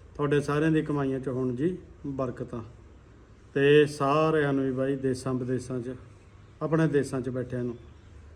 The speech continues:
ਸਾਰਿਆਂ ਨੂੰ ਬੰਦੀ ਛੋੜ ਦਿਵਸ ਅਤੇ ਭਾਈ ਦੀਵਾਲੀ ਦੀਆਂ ਬਹੁਤ ਬਹੁਤ ਮੁਬਾਰਕਾਂ। ਮਹਾਰਾਜ ਸਾਰਿਆਂ ਨੂੰ ਜਿਹੜਾ ਖੁਸ਼ੀਆਂ ਭਰਾ ਤਿਉਹਾਰ ਲਿਆਵੇ ਬਾਈ, ਇੱਕ ਨਾ ਹੀ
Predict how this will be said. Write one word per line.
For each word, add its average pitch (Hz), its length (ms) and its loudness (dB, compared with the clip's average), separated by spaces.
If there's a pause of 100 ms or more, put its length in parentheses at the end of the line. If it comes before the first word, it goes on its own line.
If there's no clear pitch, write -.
(120)
ਸਾਰਿਆਂ 143 380 0
ਨੂੰ 151 180 2
ਬੰਦੀ 135 320 0
ਛੋੜ 139 280 0
ਦਿਵਸ 131 320 -4
ਅਤੇ 135 180 -4
ਭਾਈ 131 240 -4
ਦੀਵਾਲੀ 123 380 -2
ਦੀਆਂ 131 220 -4 (880)
ਬਹੁਤ 123 320 -4
ਬਹੁਤ 123 300 -4
ਮੁਬਾਰਕਾਂ। 117 600 -6 (220)
ਮਹਾਰਾਜ 131 400 -4
ਸਾਰਿਆਂ 127 320 -6
ਨੂੰ 135 100 -4
ਜਿਹੜਾ 131 260 -6 (760)
ਖੁਸ਼ੀਆਂ 170 320 6
ਭਰਾ 165 200 2
ਤਿਉਹਾਰ 127 340 -2
ਲਿਆਵੇ 120 280 -4
ਬਾਈ, 120 260 -4
ਇੱਕ 127 160 -8
ਨਾ 127 100 -4
ਹੀ 127 160 -6